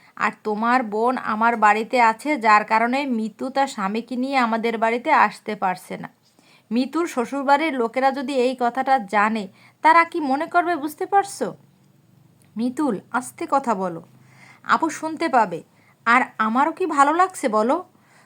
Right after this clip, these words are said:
কোথাও বের হলে কিছু করলে বারবার তাকে কৈফিয়ত দিতে হয়,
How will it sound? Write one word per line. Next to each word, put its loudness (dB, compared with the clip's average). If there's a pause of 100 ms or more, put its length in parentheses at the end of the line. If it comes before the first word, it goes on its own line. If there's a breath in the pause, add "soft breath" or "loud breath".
(120)
কোথাও 6
বের 2
হলে 2
কিছু -10
করলে 4
বারবার 6
তাকে 2
কৈফিয়ত 2
দিতে -4
হয়, -6